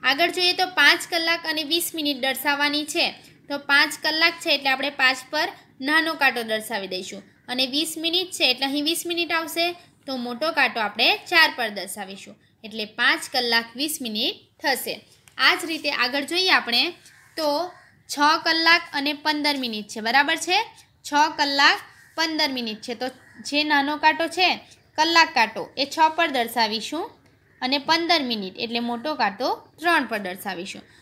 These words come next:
તો આ રીતે વિદ્યાર્થી મિત્રો, તમારે જે બાકીના ઘડિયાળો છે, એમાં કાંટા દર્શાવવાના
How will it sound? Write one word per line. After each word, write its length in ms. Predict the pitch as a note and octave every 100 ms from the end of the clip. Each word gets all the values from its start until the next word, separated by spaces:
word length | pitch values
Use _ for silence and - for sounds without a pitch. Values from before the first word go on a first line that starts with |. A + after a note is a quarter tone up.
| _ -
તો 80 | C4
આ 320 | C4 B3+ D#4
રીતે 260 | E4 D#4 D4
વિદ્યાર્થી 420 | C4 B3 B3 B3
મિત્રો, 260 | A#3 A#3
તમારે 440 | A3+ A#3+ A#3+ C4 D4
જે 140 | C#4
બાકીના 460 | A3+ G#3+ A3 C4+ C#4+
ઘડિયાળો 480 | C#4+ C#4+ D4+ D#4 D#4+
છે, 240 | F#4 D#4+ - - -
એમાં 220 | C#4 D#4
કાંટા 340 | D4 A3+ A3+ A#3
દર્શાવવાના 680 | G#3 G3 G#3 G3+ G#3 C#4